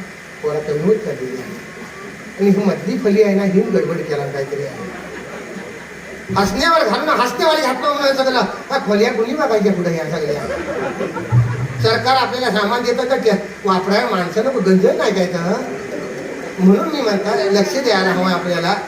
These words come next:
सरपंच आहेत हो, त्यांची काय काळजी करू नका. सरपंच भाऊ, तर तरी एकटी जबाबदारी किती घेतली?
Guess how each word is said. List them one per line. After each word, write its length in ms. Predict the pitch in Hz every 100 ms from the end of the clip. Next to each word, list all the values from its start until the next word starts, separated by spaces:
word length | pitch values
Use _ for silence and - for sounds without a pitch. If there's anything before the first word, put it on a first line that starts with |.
| - - - 135 131 - - - - 190 190 -
सरपंच 420 | 233 - 339 262
आहेत 320 | 226 214 190
हो, 100 | 185
त्यांची 300 | 190 185 196
काय 140 | 190
काळजी 260 | 180 170 170
करू 160 | 160 151
नका. 200 | 143 143 -
सरपंच 280 | 202 233
भाऊ, 240 | 233 240 247 - - - - -
तर 60 | 320
तरी 200 | - 240
एकटी 200 | 214 -
जबाबदारी 400 | 220 226 220 233
किती 280 | 202 202 247
घेतली? 280 | 185 165